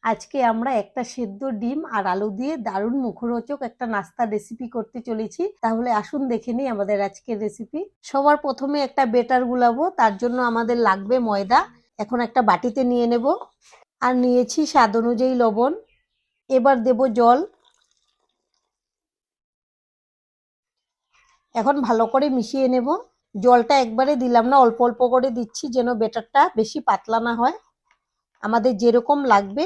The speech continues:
সেটা বুঝে জলটা দিতে হবে। এখন আর জলটা লাগবে না, আমি খুব ভালো করে মিশিয়ে নেব। এর মধ্যে যেন কোনো গুটি বা দলা না থাকে, ঠিক এভাবে মিশিয়ে নিতে হবে। এবার দেখুন,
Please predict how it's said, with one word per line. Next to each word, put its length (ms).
সেটা 300
বুঝে 480
জলটা 320
দিতে 280
হবে। 240
এখন 300
আর 160
জলটা 340
লাগবে 300
না, 120
আমি 200
খুব 220
ভালো 280
করে 220
মিশিয়ে 380
নেব। 220
এর 200
মধ্যে 340
যেন 240
কোনো 240
গুটি 300
বা 140
দলা 300
না 140
থাকে, 260
ঠিক 200
এভাবে 340
মিশিয়ে 320
নিতে 260
হবে। 240
এবার 300
দেখুন, 300